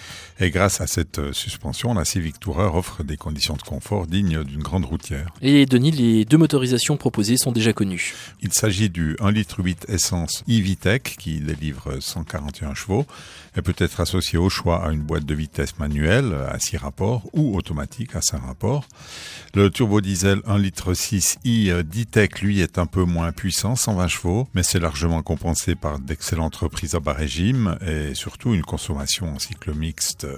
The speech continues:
Speaker 1: exceptionnellement basse. On annonce trois litres huit au sens qui correspond à quatre-vingt-dix-neuf grammes de C O deux par kilomètre.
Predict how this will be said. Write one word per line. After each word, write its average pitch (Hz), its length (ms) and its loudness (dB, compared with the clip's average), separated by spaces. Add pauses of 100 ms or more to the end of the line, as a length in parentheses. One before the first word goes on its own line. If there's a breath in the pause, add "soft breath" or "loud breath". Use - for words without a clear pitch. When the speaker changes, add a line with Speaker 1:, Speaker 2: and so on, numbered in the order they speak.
Speaker 1:
exceptionnellement 73 880 -4
basse. 113 400 -2
On 80 140 -4
annonce 82 420 -2
trois - 200 -2
litres 82 320 -4
huit 80 300 -2
au 80 340 -2
sens 123 280 0
qui 107 160 0
correspond 95 540 0
à 80 160 2
quatre-vingt-dix-neuf 80 600 -2
grammes 82 640 0
de 71 80 -6
C 82 200 -4
O 71 100 -6
deux 92 160 -2
par 92 160 -4
kilomètre. 71 640 -8